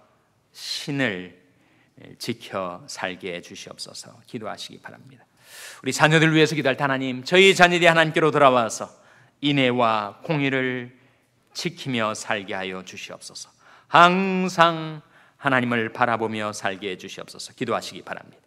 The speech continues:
병성에 연약한 지체들을 위해서 기도해 주시기를 바랍니다. 하나님이 그들과 권능의 손으로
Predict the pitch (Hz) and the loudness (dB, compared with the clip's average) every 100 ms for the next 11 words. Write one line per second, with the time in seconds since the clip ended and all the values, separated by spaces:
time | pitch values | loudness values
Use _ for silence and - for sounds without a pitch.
0 | _ _ _ _ _ _ _ 135 135 143 | _ _ _ _ _ _ _ -6 0 2
1 | 135 135 135 127 156 - 143 139 135 127 | 2 4 0 0 -4 -2 0 2 2 2
2 | 135 120 139 120 110 107 - 101 104 110 | 0 -2 -2 -2 -4 -6 -8 -8 -8 -10
3 | 95 85 80 _ _ _ _ - 151 160 | -12 -12 -18 _ _ _ _ 2 4 4
4 | 151 160 160 - - 180 190 190 175 165 | 2 6 8 8 8 4 4 0 0 0
5 | 160 143 139 127 123 113 - | -2 0 2 2 0 -6 -12